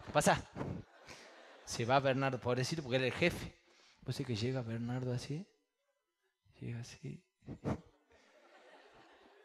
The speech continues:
El carro estaba esperando así y le aparece de atrás Diego. ¡Ah! Y lo agarra así. Manotean un rato así,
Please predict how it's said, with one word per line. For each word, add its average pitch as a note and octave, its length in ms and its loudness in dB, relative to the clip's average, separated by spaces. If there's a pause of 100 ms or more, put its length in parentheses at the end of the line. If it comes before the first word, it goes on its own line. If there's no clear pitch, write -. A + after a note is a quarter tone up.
(100)
El A2+ 220 -8
carro C#3 360 0
estaba C3 200 2
esperando C3 420 -2
así D3+ 280 -2
y A#2+ 60 -4
le G#2 180 -2
aparece A2+ 400 -2
de G#2 120 0
atrás A2+ 320 0
Diego. A#2 280 -2
¡Ah! A3 1160 12 (360)
Y D#3 60 -2
lo E3 100 8
agarra F3 220 6
así. F3 140 0 (3000)
Manotean C3+ 480 0
un A#2 140 0
rato C#3+ 260 4
así, E3+ 320 -2